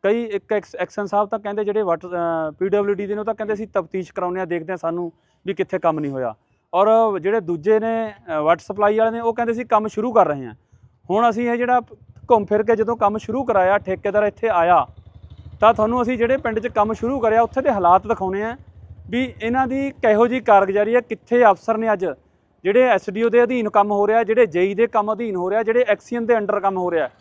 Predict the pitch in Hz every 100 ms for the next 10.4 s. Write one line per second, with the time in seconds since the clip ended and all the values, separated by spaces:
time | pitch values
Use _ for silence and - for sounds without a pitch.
0 | _ _ _ 233 262 262 226 226 233 240
1 | 220 - 240 196 - 180 185 190 240 -
2 | _ _ - 226 226 277 254 202 - 240
3 | 247 247 233 226 214 196 196 190 127 _
4 | _ _ 175 202 208 240 247 233 247 190
5 | - 220 202 202 226 247 _ _ - 190
6 | 233 226 220 226 233 226 202 185 196 202
7 | 196 190 - 202 196 202 208 214 214 214
8 | - _ _ 233 277 285 202 214 - 254
9 | 254 247 247 254 254 254 233 214 226 214
10 | 214 233 254